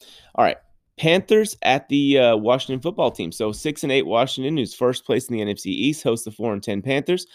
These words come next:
Um, obviously, the Rivera revenge game is on my mind in this one. Two teams, um, in this game that are heading in opposite directions. Washington's a one-point favorite. Over-under is forty-one and a half. So, um, the Panthers have lost eight of nine, while Washington has won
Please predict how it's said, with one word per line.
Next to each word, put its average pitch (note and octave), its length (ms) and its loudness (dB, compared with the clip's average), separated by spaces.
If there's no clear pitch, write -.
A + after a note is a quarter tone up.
Um, A2+ 320 2
obviously, F3+ 460 4
the C#3 240 0
Rivera C3+ 640 4
revenge C3 460 0
game F#2 240 -2
is F2+ 120 -6
on G2 100 -2
my G2+ 100 -2
mind G2 300 -2
in F2+ 100 -4
this G2+ 240 -6
one. C3+ 160 -2
Two D3+ 300 4
teams, C#3 520 0
um, G#2+ 360 2
in A#2+ 160 -2
this B2 140 -4
game B2 200 0
that A2+ 80 0
are G#2 80 2
heading A#2+ 300 0
in G2+ 100 -4
opposite - 460 -4
directions. A2 580 -4
Washington's G#2+ 440 -4
a G2+ 40 -4
one-point A2 520 -6
favorite. C#3 380 2
Over-under G#2+ 440 2
is F#2 100 -6
forty-one F#2+ 420 -4
and E2 100 -6
a E2 40 -8
half. - 320 -8
So, - 320 -6
um, G2 300 0
the G#2+ 60 -8
Panthers G#3+ 360 2
have D3 120 0
lost D3 280 2
eight C#3 180 4
of G#2+ 120 0
nine, F#2 340 0
while F#2+ 180 2
Washington B2 520 0
has G#2 180 -4
won B2 400 0